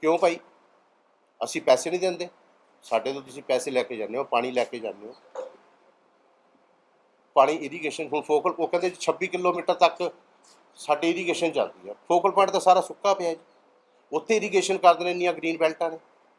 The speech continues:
ਦੱਸੋ ਕਿ ਤੁਸੀਂ ਜਾਓ ਕੈਮਰੇ ਲੈ ਕੇ ਜਾਓ ਫੋਕਲ ਪੁਆਇੰਟ 'ਤੇ। ਆਪ ਉਹ ਜੈਸਾ ਉਹਨੇ ਐਡੀ ਸੋਹਣੀ ਉੱਥੇ ਬਣਾਈ ਹੋਈ ਗ੍ਰੀਨ ਬੈਲਟ, ਇਹਨਾਂ ਨੇ ਬਣਾਈ ਹੋਈ ਆ ਮੇਰੇ ਸਾਹਮਣੇ, ਇਹਨਾਂ ਦੇ ਉਹਦੇ ਸਵੈਨ ਆਟੋ ਦੇ ਸਾਹਮਣੇ ਨਾਲ ਦਿਖਾਈ ਸੀ ਇਹਨਾਂ ਨੇ, ਬੱਸੀ ਸਾਹਿਬ। ਮਤਲਬ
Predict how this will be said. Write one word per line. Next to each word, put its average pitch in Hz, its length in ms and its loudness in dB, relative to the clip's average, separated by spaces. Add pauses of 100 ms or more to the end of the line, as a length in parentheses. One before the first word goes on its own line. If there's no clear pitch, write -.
(140)
ਦੱਸੋ 123 260 -8
ਕਿ 131 140 -10
ਤੁਸੀਂ 127 240 -12
ਜਾਓ 101 200 0
ਕੈਮਰੇ 127 340 -2
ਲੈ 123 120 -2
ਕੇ 120 120 -10
ਜਾਓ 110 180 -2
ਫੋਕਲ 143 260 -8
ਪੁਆਇੰਟ 147 220 -8
'ਤੇ। - 100 -20 (360)
ਆਪ - 180 2
ਉਹ 139 100 2
ਜੈਸਾ 117 240 -2
ਉਹਨੇ 151 120 2
ਐਡੀ 135 160 -6
ਸੋਹਣੀ 143 200 -4
ਉੱਥੇ 151 260 -2 (360)
ਬਣਾਈ 120 180 2
ਹੋਈ 131 160 -4
ਗ੍ਰੀਨ 117 300 -8
ਬੈਲਟ, 113 280 -4
ਇਹਨਾਂ 135 280 -2
ਨੇ 160 100 2
ਬਣਾਈ 131 240 -2
ਹੋਈ 120 220 -6
ਆ 127 80 0
ਮੇਰੇ 123 180 -10
ਸਾਹਮਣੇ, 127 360 -6
ਇਹਨਾਂ 123 280 -6
ਦੇ 117 80 -12 (220)
ਉਹਦੇ 120 220 -4 (380)
ਸਵੈਨ 123 360 2
ਆਟੋ 120 220 2
ਦੇ 120 60 -8
ਸਾਹਮਣੇ 123 240 -6
ਨਾਲ 113 220 2
ਦਿਖਾਈ 120 260 -12
ਸੀ - 120 -16
ਇਹਨਾਂ 104 160 -14
ਨੇ, 110 80 -20 (220)
ਬੱਸੀ - 220 -14
ਸਾਹਿਬ। 127 220 -2 (360)
ਮਤਲਬ 196 180 0